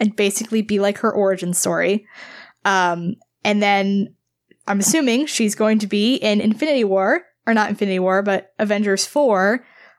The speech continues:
uh, playing a big role. And I'm just like, here she comes to save the day. I'm super excited.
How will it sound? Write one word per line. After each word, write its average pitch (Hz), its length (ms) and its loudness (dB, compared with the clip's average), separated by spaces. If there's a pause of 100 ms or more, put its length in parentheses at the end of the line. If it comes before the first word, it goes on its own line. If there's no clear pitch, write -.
(120)
uh, 185 380 2
playing 214 440 0
a 202 60 -2
big 190 220 -2
role. 185 540 0 (100)
And 196 160 0
I'm 208 180 2
just 214 300 -2
like, 180 580 -2 (240)
here 269 520 0
she 262 200 -4
comes 226 360 2
to 233 80 0
save 208 240 -2
the 214 60 0
day. 185 500 0
I'm 208 180 0
super 202 500 0
excited. - 560 -4